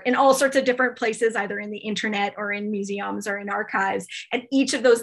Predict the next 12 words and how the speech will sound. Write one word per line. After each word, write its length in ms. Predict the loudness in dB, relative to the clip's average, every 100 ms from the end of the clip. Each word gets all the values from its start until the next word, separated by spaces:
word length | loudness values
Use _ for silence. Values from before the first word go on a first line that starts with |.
| 0
things 240 | -2 0
has 180 | -2 -2
sort 160 | -4 -4
of 100 | -4
helped 360 | -4 -4 -4
me 160 | -8 -4
uncover 560 | -2 -2 -2 -4 -2 -4
the 120 | -4
next 560 | -4 -4 -6 -12 -12 -8
interesting 520 | -6 -4 -8 -8 -10
fact. 480 | -4 0 0 -2 -8
So, 440 | -4 0 0 -2